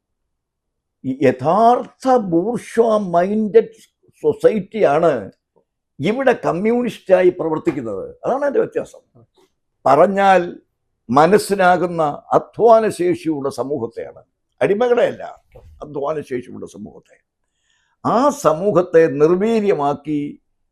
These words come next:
നിഷ്പ്രഭരാക്കി തകർക്കുകയാണ് ഇപ്പോൾ ചെയ്തുകൊണ്ടിരിക്കുന്നത്.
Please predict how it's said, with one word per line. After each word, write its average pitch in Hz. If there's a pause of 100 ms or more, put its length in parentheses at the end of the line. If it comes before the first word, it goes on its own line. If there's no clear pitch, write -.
നിഷ്പ്രഭരാക്കി 165 (500)
തകർക്കുകയാണ് 196
ഇപ്പോൾ 254 (120)
ചെയ്തുകൊണ്ടിരിക്കുന്നത്. 131